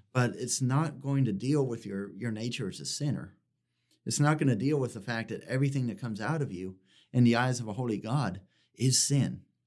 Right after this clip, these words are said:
You know, but hallelujah, we've got Nicodemus here. Uh, he's saying, "How can these things be? I don't understand this."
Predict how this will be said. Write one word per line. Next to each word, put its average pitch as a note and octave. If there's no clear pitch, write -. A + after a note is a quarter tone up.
You B2
know, A#2
but G2
hallelujah, B2
we've A#2+
got A#2+
Nicodemus C#3
here. G2
Uh, A2+
he's D3
saying, B2
"How D#3+
can F3
these C#3
things B2
be? D#3
I G#2+
don't C3+
understand C3
this." -